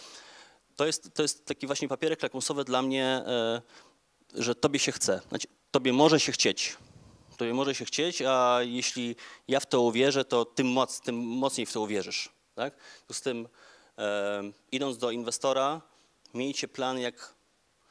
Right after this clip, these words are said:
e, miejcie plan,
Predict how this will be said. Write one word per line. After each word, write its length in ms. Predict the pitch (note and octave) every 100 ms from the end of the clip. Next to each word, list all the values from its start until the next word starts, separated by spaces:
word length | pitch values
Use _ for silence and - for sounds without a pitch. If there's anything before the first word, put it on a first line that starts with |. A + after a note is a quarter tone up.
| _ _ _ _ _
e, 460 | G2+ G#2 G#2 G#2 G2+ _ _ _ _ _ _ _ _ _ _ - _ _ _ _ _ _
miejcie 260 | C3+ D3 C#3+
plan, 320 | - C#3